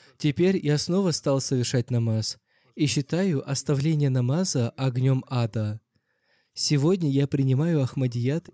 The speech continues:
и никогда больше не оставлю намаз».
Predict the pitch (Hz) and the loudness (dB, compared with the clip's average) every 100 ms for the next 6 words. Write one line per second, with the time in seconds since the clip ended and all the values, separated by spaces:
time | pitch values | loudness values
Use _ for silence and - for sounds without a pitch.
0 | - 143 139 147 120 143 165 131 120 - | -4 -2 -2 -2 -2 -2 -2 -2 -2 0
1 | 127 135 120 - 135 123 120 117 113 110 | 0 0 0 -2 0 0 0 0 0 0
2 | 110 - | -2 -6